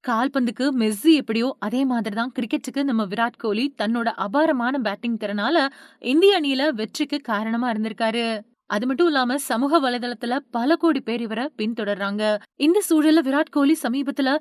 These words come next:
டி ட்வென்டி கிரிக்கெட் போட்டியில இருந்து ஓய்வு பெற்ற நிலையில இப்போ சர்வதேச டெஸ்ட் போட்டிகள்ல இருந்தும் விலகிறதா அறிவிச்சிருக்காரு. இந்த நிலையில விராட் கோலி டெஸ்ட் போட்டிகள்ல இருந்து விலகி இருந்தாலும் அவரோட வருமானம் அதிகரிச்சுக்கிட்டே தான் இருக்கும் அப்படின்னு தகவல் வெளியாயிருக்கு.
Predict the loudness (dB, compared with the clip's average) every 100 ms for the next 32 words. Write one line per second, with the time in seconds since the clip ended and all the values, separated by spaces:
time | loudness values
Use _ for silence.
0 | 8 8 8 0 -2 0 0 -2 -2 -2
1 | 0 0 0 -2 0 2 2 0 -4 -4
2 | -2 0 2 2 2 -10 -8 2 2 2
3 | -2 0 2 2 0 -2 -2 -4 -2 -2
4 | 0 0 2 2 0 -2 -2 -2 -2 -2
5 | -2 -2 -4 -8 -6 -2 -2 -2 -2 -6
6 | _ -6 0 2 2 0 -2 -4 -2 -2
7 | -2 -2 -2 -2 -4 -6 -6 -6 -6 -4
8 | -2 -2 -2 -2 -2 -4 -4 -4 0 2
9 | 2 0 -10 -18 -4 0 2 2 2 0
10 | 2 2 2 -2 -8 -4 0 0 0 -8
11 | -4 -4 -4 -6 -6 -8 -6 -6 -4 -4
12 | -2 -4 -2 -4 -4 -6 -6 -6